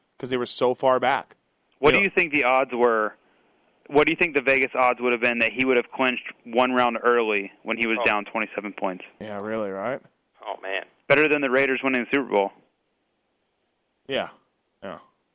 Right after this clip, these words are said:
Speaker 3: And without luck on his side. I mean, Millsaps and Dungey were still on the gas just last night. It wasn't
Speaker 1: Yeah,
Speaker 3: like Millsaps just
Speaker 1: yeah.
Speaker 3: broke his leg.
Speaker 1: Dunge didn't throw a chain. Millsaps didn't
Speaker 3: Right.
Speaker 1: run out of gas. Yeah, all that stuff, right.
Speaker 3: It's unbelievable.
Speaker 1: Well, he lo-, it was Stu, though.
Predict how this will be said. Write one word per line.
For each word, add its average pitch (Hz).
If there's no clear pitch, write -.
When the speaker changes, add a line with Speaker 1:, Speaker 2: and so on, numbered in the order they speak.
Speaker 3:
And 208
without 185
luck 180
on 151
his 120
side. 87
I -
mean, 131
Millsaps 170
and 151
Dungey 160
were 123
still 147
on 143
the 135
gas 131
just 127
last 131
night. 135
It 127
wasn't 143
Speaker 1:
Yeah, 156
Speaker 3:
like 117
Millsaps 135
just -
Speaker 1:
yeah. 135
Speaker 3:
broke 123
his 110
leg. 120
Speaker 1:
Dunge 151
didn't 147
throw 147
a 131
chain. 143
Millsaps 131
didn't 131
Speaker 3:
Right. 135
Speaker 1:
run 135
out 131
of 127
gas. 127
Yeah, 123
all 127
that 113
stuff, -
right. 113
Speaker 3:
It's -
unbelievable. 131
Speaker 1:
Well, 123
he 123
lo-, 120
it -
was 117
Stu, 127
though. 85